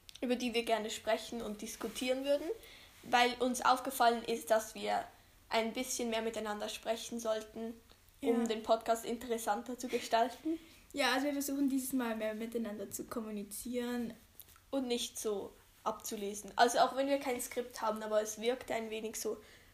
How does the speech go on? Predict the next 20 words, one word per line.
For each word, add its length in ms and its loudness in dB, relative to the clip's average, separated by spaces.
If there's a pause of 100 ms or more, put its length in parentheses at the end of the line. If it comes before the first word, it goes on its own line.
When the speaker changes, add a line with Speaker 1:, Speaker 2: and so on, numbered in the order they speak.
Speaker 1:
als 140 -6
hätten 200 -6
wir 80 -4
alles 220 -6
abgelesen. 640 -6 (960)
Speaker 2:
Ähm, 360 0 (440)
ja. 320 -6 (360)
Und 300 2
wie 140 0
gesagt, 500 -2
wie 160 -4
immer, 260 4
wenn 140 0
ihr 100 0
Vorschläge 640 -4
habt, 240 -8
könnt 200 0
ihr 80 0
uns 160 -2
auf 80 -8